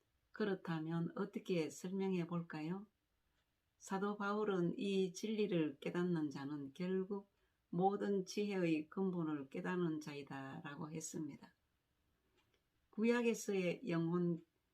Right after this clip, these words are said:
개념은 생명 개념입니다. 신약에서의 보여주는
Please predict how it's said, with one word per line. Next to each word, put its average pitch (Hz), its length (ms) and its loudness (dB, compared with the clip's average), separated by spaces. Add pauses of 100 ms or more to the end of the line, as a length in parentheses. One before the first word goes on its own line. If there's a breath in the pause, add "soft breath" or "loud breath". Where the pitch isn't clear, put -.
(680)
개념은 175 840 6
생명 208 640 2
개념입니다. 170 800 0 (760)
신약에서의 185 920 0
보여주는 165 760 2